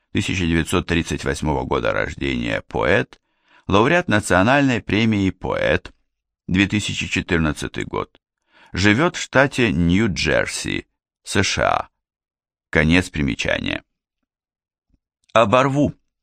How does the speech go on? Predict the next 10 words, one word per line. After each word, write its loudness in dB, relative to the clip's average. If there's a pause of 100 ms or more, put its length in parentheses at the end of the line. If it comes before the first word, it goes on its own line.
(220)
чтобы 4
не 6
расстраиваться, 0 (260)
список. -6 (1000)
И 4
думаешь: 0 (800)
«Ну 6
что, 0 (500)
Сергея 4
Наровчатова, 0